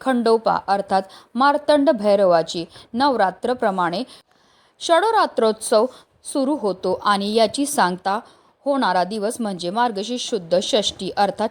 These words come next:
चंपा षष्ठी. जेजुरीला हा उत्सव खूप मोठ्या प्रमाणात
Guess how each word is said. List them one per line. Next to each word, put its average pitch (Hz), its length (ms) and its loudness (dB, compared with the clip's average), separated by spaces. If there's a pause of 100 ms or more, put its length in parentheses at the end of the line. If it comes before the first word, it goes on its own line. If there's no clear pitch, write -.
चंपा 214 360 0
षष्ठी. - 500 -6 (1080)
जेजुरीला 415 600 2
हा 320 180 0 (100)
उत्सव 196 360 2
खूप 370 220 0
मोठ्या 226 260 4
प्रमाणात 190 480 2